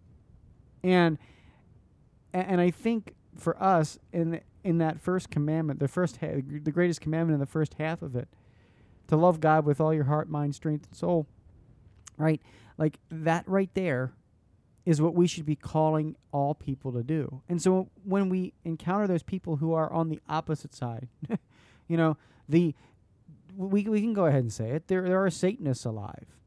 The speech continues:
There are, there are witches and, and people who are opposing God, right? God has, their hearts are still beating. <laughs> Their hearts are still beating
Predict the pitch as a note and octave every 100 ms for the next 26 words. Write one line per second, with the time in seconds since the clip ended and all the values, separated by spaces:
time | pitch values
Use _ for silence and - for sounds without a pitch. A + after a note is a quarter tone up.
0 | _ _ - E3 D3+ D3+ D3+ D3 C3+ -
1 | - - E3+ E3+ F3+ - E2+ E3+ G3 -
2 | C#3+ A#2 C3 B2+ C3 D#3 D3+ G3 G3 F3
3 | F#3 F3 D#3+ - D3+ - - A#3 G3+ F3
4 | C3+ A2+ - - - _ _ _ C#3+ D3+
5 | E3+ _ _ _ _ _ _ _ _ _
6 | _ C3 D#3+ F#3 G#3+ - _ _ _ _
7 | _ - - _ _ _ - E3+ E3+ D#3
8 | _ - D3+ F#3+ E3 F#3+ A3 - F#3 -
9 | F#3 D3+ F3+ E3 A2+ C3 _ _ _ _
10 | - - G3 _ _ _ _ _ G3 F3+
11 | D#3 A3+ - F#3 F3+ - F#3 D#3 G3 E3
12 | A2+